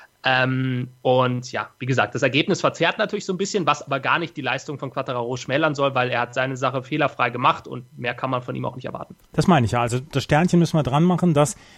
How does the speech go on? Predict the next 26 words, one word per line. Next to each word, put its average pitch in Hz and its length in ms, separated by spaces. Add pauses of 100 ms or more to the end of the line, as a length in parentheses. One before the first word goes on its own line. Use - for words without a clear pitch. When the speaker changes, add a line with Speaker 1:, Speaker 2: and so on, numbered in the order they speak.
(180)
Speaker 2:
bei 139 220
einem, 135 560
beim 123 180
Massen-, 147 400
bei, 127 160
ohne 185 300
den 135 120
Massencrash 147 520
dann 135 180
vielleicht 135 300
das 123 80
Ergebnis 127 340
anders 156 240
ausgefallen 151 560
wäre. 147 260 (300)
Aber 151 300
diese 147 180
Leistung, 170 640
die 143 140
Quartararo 135 600
dann 139 140
gebracht 127 380
hat, 131 160
so 139 140
erwachsen, 127 560 (340)
<laughs> - 60